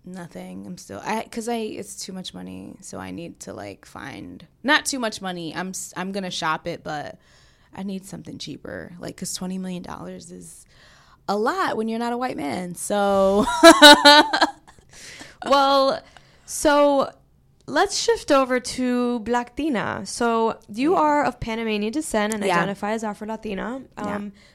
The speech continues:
Speaker 2: last year you launched a web series called Black Tina, right?
Speaker 1: No. No. It's, I just launched the Instagram. I was supposed to launch a web series,
Speaker 2: Okay.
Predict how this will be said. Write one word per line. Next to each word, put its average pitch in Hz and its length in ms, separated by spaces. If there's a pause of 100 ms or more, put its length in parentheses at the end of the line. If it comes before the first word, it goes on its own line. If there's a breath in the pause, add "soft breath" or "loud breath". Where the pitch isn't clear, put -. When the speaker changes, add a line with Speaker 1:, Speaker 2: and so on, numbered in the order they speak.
Speaker 2:
last 254 300
year 277 120
you 247 160
launched 214 340
a 214 80
web 196 240
series 185 400
called 190 320
Black 190 280
Tina, 190 380
right? 226 320 (640)
Speaker 1:
No. 196 920 (1300 loud breath)
No. 208 720 (420 loud breath)
It's, 202 240 (100)
I 214 100
just 233 220
launched 254 220
the - 60
Instagram. 170 420
I 185 120
was 196 140
supposed - 580
to 180 80
launch 156 260
a 160 60
web 160 200
series, 165 280
Speaker 2:
Okay. 202 520